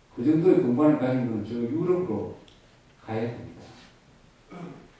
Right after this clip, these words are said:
어, 오늘 제가 몽골 선교 이야기를 하는 것은 바로 우리가 누구냐고 했을 때 한국 사람들이 바로 그 몽골 투르크의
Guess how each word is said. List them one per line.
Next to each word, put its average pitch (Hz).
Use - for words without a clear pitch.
어, 113
오늘 196
제가 147
몽골 165
선교 -
이야기를 117
하는 110
것은 117
바로 151
우리가 -
누구냐고 143
했을 -
때 -
한국 175
사람들이 160
바로 -
그 135
몽골 165
투르크의 185